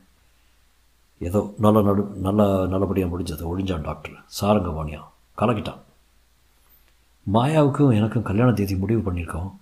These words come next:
வர்ற வெள்ளிக்கிழமை சிம்பிளா நீங்க ரெண்டு பேரும் வந்தாகணும்." "நாங்க வராமையா? ரங்கநாத் எப்படி இருக்காரு?" "தெம்பா இருக்காரு. உங்க ஃபீஸ் எத்தனைன்னு கேட்டுட்டு வர சொன்னோம்." "சொல்றோம், தக்க சமயத்துல சொல்றோம்."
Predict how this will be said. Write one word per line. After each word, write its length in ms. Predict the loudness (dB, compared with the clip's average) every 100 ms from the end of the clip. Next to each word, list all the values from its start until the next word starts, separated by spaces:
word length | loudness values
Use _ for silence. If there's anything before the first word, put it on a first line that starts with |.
| _
வர்ற 200 | -2 2
வெள்ளிக்கிழமை 460 | 2 0 0 0 0 -2
சிம்பிளா 460 | -4 -2 -6 -8 -6
நீங்க 160 | -6 -4
ரெண்டு 160 | -2
பேரும் 300 | 0 0 2
வந்தாகணும்." 340 | -2 -2 -4 -10 _ _ _ _ _ _ _ -2
"நாங்க 300 | 4 6 6
வராமையா? 760 | 6 4 2 0 0 -2 -6
ரங்கநாத் 280 | -2 4 4
எப்படி 220 | 4 2
இருக்காரு?" 420 | 2 0 -4 -10 -16 _ _ _ _ _
"தெம்பா 260 | -8 2 2
இருக்காரு. 400 | 2 -2 -6 -8 -14 _ _ _
உங்க 180 | -6 -6
ஃபீஸ் 340 | 0 2 2 0
எத்தனைன்னு 320 | 0 0 0
கேட்டுட்டு 280 | 0 -2 -2
வர 140 | -4 -4
சொன்னோம்." 200 | -6 -8 -14 _ _ _ _ -2 4
"சொல்றோம், 280 | 4 2
தக்க 340 | -6 -6 -6 -6
சமயத்துல 240 | -8 -12 -16
சொல்றோம்." 200 | -18 -20